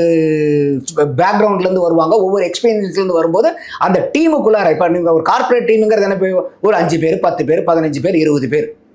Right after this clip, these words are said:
அப்ப ஸ்டார்மிங் நடக்கும். அந்த ஸ்டார்மிங்கை நீங்க அட்ரஸ் பண்ணி பண்ணி நார்மிங் நடக்கும். ஃபார்மிங், ஸ்டார்மிங், நார்மிங், இந்த மூணு ஸ்டேஜையும் கிராஸ் பண்ணாதான் ஒரு ஏபிள் டீமை, ஸ்ட்ராங் டீமை அவங்களால வந்து ஃபார்ம் பண்ண முடியும். எந்த டீம், எந்த ஒரு டீம் ஃபார்மேஷனும் இந்த மூணு ஸ்டேஜை கிராஸ் பண்ணாம வரவே முடியாது.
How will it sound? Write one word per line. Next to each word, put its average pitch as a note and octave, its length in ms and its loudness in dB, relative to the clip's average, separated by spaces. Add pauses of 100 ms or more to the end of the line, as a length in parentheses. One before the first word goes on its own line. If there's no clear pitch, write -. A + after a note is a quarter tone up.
(280)
அப்ப C#4+ 220 0
ஸ்டார்மிங் G#3+ 520 2
நடக்கும். D#3 320 0
அந்த D3 140 0 (120)
ஸ்டார்மிங்கை A3+ 400 2
நீங்க F3 220 0
அட்ரஸ் A3 260 0
பண்ணி E3+ 220 -2
பண்ணி G3 380 0
நார்மிங் F3 380 0
நடக்கும். A#2 420 -2 (520)
ஃபார்மிங், F#3+ 340 2
ஸ்டார்மிங், E3+ 640 0
நார்மிங், B2+ 400 0
இந்த F3 220 0
மூணு B3+ 380 2 (100)
ஸ்டேஜையும் A3+ 340 2
கிராஸ் A3 380 -2
பண்ணாதான் F#3+ 360 0
ஒரு A#3 280 2 (260)
ஏபிள் A3+ 440 4
டீமை, G3+ 240 0
ஸ்ட்ராங் A3 480 0
டீமை F#3+ 220 0
அவங்களால E3+ 400 2
வந்து E3+ 160 0
ஃபார்ம் E3 300 -2
பண்ண C#3 160 -2
முடியும். C3+ 280 -2
எந்த C4 260 0
டீம், A3+ 280 0 (240)
எந்த C#4 320 2
ஒரு B3+ 320 2
டீம் C4 240 2
ஃபார்மேஷனும் G3 580 0
இந்த F#3+ 220 2
மூணு A3 320 2
ஸ்டேஜை A3+ 220 2
கிராஸ் G3 320 -2
பண்ணாம F3+ 140 0
வரவே D#3 400 2
முடியாது. A#2 380 -4